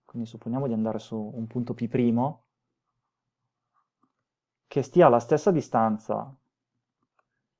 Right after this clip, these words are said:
dal piano, quindi visto in prospettiva sarebbe, diciamo, potrei considerare tutti i punti di un altro piano, questa volta un piano immaginario, non è un piano carico,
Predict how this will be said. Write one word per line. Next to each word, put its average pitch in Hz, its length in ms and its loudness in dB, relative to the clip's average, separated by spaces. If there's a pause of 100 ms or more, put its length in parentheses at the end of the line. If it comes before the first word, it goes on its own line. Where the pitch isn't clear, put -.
(160)
dal 120 220 0
piano, 107 520 -6 (1400)
quindi 120 240 -2
visto 120 540 0
in 113 480 -2
prospettiva 117 840 -2 (280)
sarebbe, 107 640 -8 (580)
diciamo, 110 420 -10
potrei 113 260 -10
considerare 113 360 -8
tutti - 240 -6
i 156 40 -2
punti 120 580 -4 (1400)
di 120 80 -8
un 117 80 -2
altro 123 220 -2
piano, 123 300 4
questa 113 220 -8
volta 120 220 -2
un 104 80 -4
piano 107 240 -4
immaginario, 104 580 0
non 101 120 -6
è 107 40 -6
un 101 80 -8
piano 104 260 -10
carico, 113 640 -2